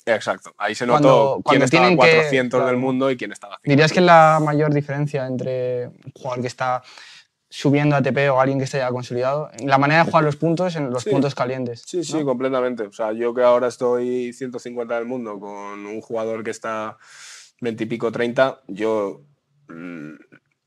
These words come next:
Speaker 1: a nivel, o sea, yo me pongo a entrenar con él así desde el medio y, y si ponemos a gente que no tenga ni idea de tenis, seguramente no notan la diferencia de, de quién es, de quién es el veinte y quién es el ciento cincuenta.
Speaker 2: En parado, dices, ¿no?
Speaker 1: Exacto, jugando así en el medio,
Speaker 2: Mm.
Speaker 1: peloteando un poco.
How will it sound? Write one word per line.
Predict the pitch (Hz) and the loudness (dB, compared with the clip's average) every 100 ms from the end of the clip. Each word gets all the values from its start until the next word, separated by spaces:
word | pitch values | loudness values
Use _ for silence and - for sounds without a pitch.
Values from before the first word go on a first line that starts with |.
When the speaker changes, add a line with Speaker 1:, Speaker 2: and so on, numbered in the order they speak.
| _ | _
Speaker 1:
a | 110 | -18
nivel, | 98 101 104 | -12 -12 -12
o | 120 | -10
sea, | 104 95 69 _ | -10 -10 -14 _
yo | 107 | -8
me | 117 | -8
pongo | 120 120 | -6 -8
a | |
entrenar | 110 107 107 | -6 -8 -8
con | 107 101 | -10 -10
él | |
así | 95 110 | -10 -10
desde | 107 104 | -10 -10
el | 104 | -10
medio | 104 110 127 135 | -8 -4 0 -2
y, | 104 _ | -4 _
y | 87 90 _ _ | -16 -16 _ _
si | - - 82 67 71 73 - | -18 -14 -14 -14 -18 -20 -20
ponemos | 98 107 | -14 -14
a | 113 | -12
gente | 110 104 | -12 -12
que | 101 | -12
no | 101 | -12
tenga | 92 95 90 | -14 -16 -16
ni | 87 | -16
idea | 87 101 | -14 -12
de | 98 | -12
tenis, | 98 117 170 - _ _ | -8 -6 -6 -10 _ _
seguramente | - 101 107 107 107 | -16 -14 -12 -12 -10
no | 107 | -12
notan | 98 101 | -14 -16
la | 90 | -16
diferencia | - 90 95 85 _ | -18 -18 -18 -20 _
de, | 101 92 92 | -16 -14 -14
de | 92 | -14
quién | 101 92 | -14 -16
es, | 85 - - | -18 -20 -20
de | 90 | -20
quién | 90 95 | -20 -18
es | 98 | -16
el | 92 90 | -16 -18
veinte | 85 98 101 107 | -20 -20 -18 -18
y | |
quién | 104 | -18
es | 101 | -20
el | 101 | -20
ciento | 104 98 | -20 -20
cincuenta. | 98 92 90 | -20 -18 -8
Speaker 2:
En | 143 | -6
parado, | 131 143 123 | -6 -10 -6
dices, | 131 127 120 | -6 -6 -8
¿no? | 147 | -6
Speaker 1:
Exacto, | 131 131 113 110 | -4 -4 -6 -8
jugando | 107 104 | -12 -12
así | 101 | -10
en | 104 101 | -10 -10
el | 101 | -8
medio, | 107 107 143 104 104 95 | -6 -4 -4 -4 -10 -16
Speaker 2:
Mm. | |
Speaker 1:
peloteando | - 107 101 101 101 | -14 -12 -12 -14 -14
un | 98 | -16
poco. | 92 | -18